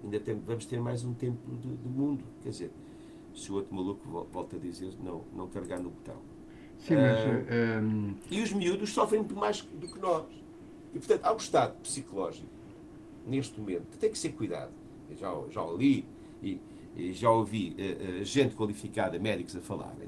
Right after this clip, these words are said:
Speaker 1: de que o S N S tem que ter mais psicólogos e psiquiatras, porque as pessoas estão a, a chegar lá com pedidos de ajuda.
Speaker 2: Sem dúvida
Speaker 1: E, portanto,
Speaker 2: nenhuma.
Speaker 1: as nossas crianças têm que ser livres outra vez. Rigor,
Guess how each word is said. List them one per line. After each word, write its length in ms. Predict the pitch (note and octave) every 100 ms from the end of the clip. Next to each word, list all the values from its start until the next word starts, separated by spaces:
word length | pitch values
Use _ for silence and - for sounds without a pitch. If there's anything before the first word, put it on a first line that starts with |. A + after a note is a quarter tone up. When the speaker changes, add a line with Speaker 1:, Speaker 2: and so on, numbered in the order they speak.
| G2+
Speaker 1:
de 60 | A2 -
que 260 | C3 C#3 - D#3+ -
o 80 | D3+
S 220 | C3+ A#2+
N 200 | G2 G#2+
S 220 | B2 -
tem 380 | - A#2+ B2 B2
que 60 | - -
ter 300 | A2+ A#2 A2
mais 560 | G#2 G#2 G#2+ G#2 - - -
psicólogos 560 | - G#2+ - F#2 G2+ G2
e 60 |
psiquiatras, 720 | - - - G2+ E2 - - - - - -
porque 200 | - -
as 60 | A#2
pessoas 180 | A2+ G#2
estão 200 | G#2+ F#2+
a, 40 |
a 180 | - -
chegar 300 | - F#2+ F2
lá 120 | F2+
com 180 | - G2
pedidos 280 | - F2 -
de 80 |
ajuda. 220 | F2 - - - - - -
Speaker 2:
Sem 160 | C3+
dúvida 200 | G#2 G2
Speaker 1:
E, 20 | G2
portanto, 160 | G#2+
Speaker 2:
nenhuma. 200 | G2+ F#2
Speaker 1:
as 100 | F#2
nossas 260 | G#2+ G#2 -
crianças 400 | G#2 F#2+ F2+ -
têm 180 | - F#2
que 100 | -
ser 220 | G#2+ G#2+ F2+
livres 480 | F#2 F#2 - F#2+ - - -
outra 260 | F2 - F2
vez. 420 | F2+ F2+ G2+ - - - - - - -
Rigor, 520 | A#2+ A2+ C3+ D3+ D#3